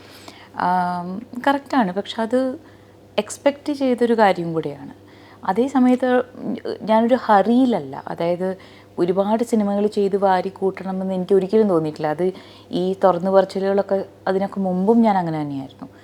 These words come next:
ഒരുപാട് സിനിമകൾ ചെയ്ത്, അപ്പോഴുള്ള സിനിമകൾ നോക്കുകയാണെങ്കിലും ഞാൻ ചിലപ്പോൾ ഒരു വർഷത്തിൽ രണ്ടിൽ കൂടുതൽ ഞാൻ ചെയ്തിട്ടുണ്ടാവില്ല. ഇപ്പോഴാണെങ്കിലും രണ്ടിൽ കൂടുതൽ, അതിൻ്റെ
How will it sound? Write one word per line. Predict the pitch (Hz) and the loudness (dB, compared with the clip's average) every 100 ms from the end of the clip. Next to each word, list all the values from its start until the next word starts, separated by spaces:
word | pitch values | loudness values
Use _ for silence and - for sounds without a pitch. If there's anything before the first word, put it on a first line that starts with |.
| - - - | -20 -18 -2
ഒരുപാട് | 175 185 190 185 | 2 4 4 2
സിനിമകൾ | 185 185 175 175 | 0 -4 -4 -4
ചെയ്ത്, | 170 175 170 | -4 -4 -4
അപ്പോഴുള്ള | 170 - 226 214 | -4 0 2 2
സിനിമകൾ | 220 202 202 | 2 0 0
നോക്കുകയാണെങ്കിലും | 208 196 202 196 196 196 196 | 0 0 0 0 0 -2 -2
ഞാൻ | 196 | -2
ചിലപ്പോൾ | 190 185 190 185 | -4 -2 -2 0
ഒരു | |
വർഷത്തിൽ | 185 185 - 180 190 180 185 - - - - - 180 | 2 0 -2 -10 -6 -6 -6 -16 -20 -20 -20 -14 -4
രണ്ടിൽ | 185 185 196 | -2 0 -2
കൂടുതൽ | 202 208 196 190 | 0 2 2 2
ഞാൻ | 196 185 | -2 -2
ചെയ്തിട്ടുണ്ടാവില്ല. | 175 160 160 147 135 135 139 - - | -2 -2 -4 -8 -8 -10 -14 -16 -12
ഇപ്പോഴാണെങ്കിലും | - - 214 226 214 214 226 269 - | -8 2 6 6 6 2 2 0 0
രണ്ടിൽ | 226 220 | 2 2
കൂടുതൽ, | 208 190 185 | 2 4 6
അതിൻ്റെ | 175 | 4